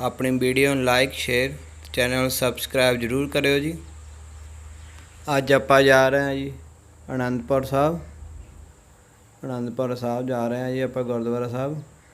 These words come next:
ਮੱਥਾ ਟੇਕਣ। ਬਾਕੀ ਆ ਜਾਓ, ਤੁਹਾਨੂੰ ਦਿਖਾਉਂਦੇ ਹਾਂ ਨਾਲ ਦੀ ਨਾਲ, ਤੁਸੀਂ ਵੀ ਨਾਲ ਨਾਲ ਦੇਖਦੇ ਜਾਓ ਜੀ।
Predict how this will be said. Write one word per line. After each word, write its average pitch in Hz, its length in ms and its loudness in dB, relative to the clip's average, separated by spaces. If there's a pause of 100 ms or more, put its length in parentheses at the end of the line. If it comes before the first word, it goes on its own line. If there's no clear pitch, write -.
ਮੱਥਾ 123 320 -12
ਟੇਕਣ। 127 420 -8 (1040)
ਬਾਕੀ 117 380 -4
ਆ 120 120 2
ਜਾਓ, 120 140 0
ਤੁਹਾਨੂੰ 123 300 0
ਦਿਖਾਉਂਦੇ 120 380 -2
ਹਾਂ 113 80 -2
ਨਾਲ 117 280 -2
ਦੀ 117 80 -4
ਨਾਲ, 127 340 -2 (1160)
ਤੁਸੀਂ 123 300 -6
ਵੀ 127 80 -2
ਨਾਲ 120 320 -4
ਨਾਲ 120 300 -4
ਦੇਖਦੇ 113 400 -4
ਜਾਓ 123 220 -6
ਜੀ। 147 140 -8